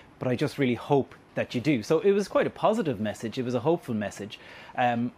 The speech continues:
I'm not sure whether it will actually make any real political impact in terms of what is happening up in the north. There's local elections. I don't see the D U P moving any ground before they take place in May. So while I suppose for Joe Biden it was a little bit like getting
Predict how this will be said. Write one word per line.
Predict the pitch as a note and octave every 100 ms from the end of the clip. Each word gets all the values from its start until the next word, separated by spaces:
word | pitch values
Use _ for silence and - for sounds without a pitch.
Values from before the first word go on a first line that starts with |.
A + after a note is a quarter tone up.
| -
I'm | D3+
not | D3 D3+ -
sure | D#3 C#3 B2+ - G#3
whether | D3+ B2
it | A#2
will | A#2
actually | A2+ B2 - A#2
make | A2+ A2
any | A#2+ A2+
real | G#2+ B2 B2+ D#3 D3+ - -
political | D#3 D#3+ D#3+ D#3+
impact | E3 D#3+ E3 -
in | B2
terms | B2 A#2+ A2
of |
what | G#2 G#2
is | G2
happening | A2+ - G#2
up | G2+ - - - - -
in | C3+ A#2
the |
north. | A2 A#2 A2+ -
There's | A2+ G2
local | B2 B2+
elections. | A2 A2 - - G#2 G2+
I | A2
don't | A#2+ A#2
see | A2
the | -
D | A#2
U | G#2+
P | G2+ B2
moving | A2 B2 A2 A2+
any | G#2+
ground | G2 A#2+ A2+
before | G#2 G#2 A2
they | A2
take | G#2+ G#2 -
place | G#2 F#2+
in | F#2+ G#2+
May. | G#2+ F#2+ - - -
So | - C#3 B2 A#2 -
while | - C#3 B2+ B2 A#2+
I | C#3
suppose | - D3+
for | -
Joe | C3+ C#3+
Biden | B2+ C#3+ C#3+ A#2+ -
it | A#2+
was | C3
a | C3
little | E3+ A#3
bit | G3
like | E3+ C3
getting | - C#3 B2